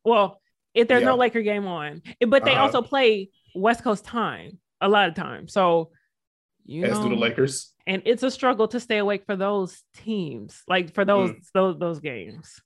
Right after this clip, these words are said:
Speaker 2: Mm.
Speaker 1: I'm low key washed, low key.
Speaker 2: Low key is very generous. Also, the L is for lotion. On the N F L side, do you wanna <laughs> do <laughs> Patriots Titans? It's
Speaker 1: Mm.
Speaker 2: something that you wrote in. Why did you wanna see Patriots Titans?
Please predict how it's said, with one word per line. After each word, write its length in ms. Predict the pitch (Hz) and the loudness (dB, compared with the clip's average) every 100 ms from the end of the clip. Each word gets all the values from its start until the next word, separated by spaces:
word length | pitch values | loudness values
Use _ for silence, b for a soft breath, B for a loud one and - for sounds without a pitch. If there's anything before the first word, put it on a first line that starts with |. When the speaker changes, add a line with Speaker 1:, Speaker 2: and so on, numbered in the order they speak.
| _ | _
Speaker 2:
Mm. 100 | - | -2
Speaker 1:
I'm 140 | 254 330 | 0 2
low 240 | 359 359 | 2 2
key 240 | 339 - 277 | 0 -2 0
washed, 640 | 170 113 - - - _ - | -2 -4 -10 -20 -20 _ -6
low 160 | 190 202 | -4 -4
key. 320 | 151 - - _ _ _ _ _ _ | -10 -16 -20 _ _ _ _ _ _
Speaker 2:
Low 240 | 107 101 104 | -12 -8 -8
key 240 | - 98 | -8 -12
is 400 | 90 101 - - _ _ | -10 -14 -16 -20 _ _
very 400 | 113 127 127 113 | -8 -2 -2 -4
generous. 500 | 110 104 95 101 104 - | -6 -8 -8 -10 -8 -2
Also, 260 | 131 131 | -2 0
the 120 | 117 | -2
L 100 | 113 | -2
is 80 | 113 | -4
for 120 | - | -6
lotion. 340 | 95 98 101 117 B B B - | -6 -6 -8 -12 B B B -2
On 120 | 170 | 2
the 100 | 185 | 6
N 80 | 190 | 8
F 200 | 208 202 | 6 8
L 180 | 185 185 | 8 8
side, 360 | - 117 113 - - | 6 2 4 2 2
do 100 | 151 | 4
you 120 | 175 | 8
wanna 180 | 185 147 | 8 8
<laughs> 1120 | - 196 147 - - 226 - - - - _ | 6 8 8 2 2 2 2 -8 -10 -10 _
do 160 | 180 196 | 4 4
<laughs> 680 | - - 226 - - 156 135 | 4 0 0 0 2 0 4
Patriots 540 | - 175 202 185 180 | 4 4 4 0 0
Titans? 520 | - 180 147 185 - b b b b - | -6 -4 -4 -6 -12 b b b b -6
It's 120 | 330 143 | -2 4
Speaker 1:
Mm. 20 | |
Speaker 2:
something 200 | 151 135 | 4 6
that 140 | 147 | 6
you 160 | 131 180 | 6 4
wrote 200 | 139 120 | 6 4
in. 160 | 107 117 | 2 4
Why 140 | 156 | 6
did 80 | 151 | 4
you 80 | 156 | 0
wanna 100 | 147 | -2
see 140 | 143 | -2
Patriots 340 | 135 135 107 | -2 -2 -4
Titans? 460 | - 82 - - - | -4 -6 -8 -20 -14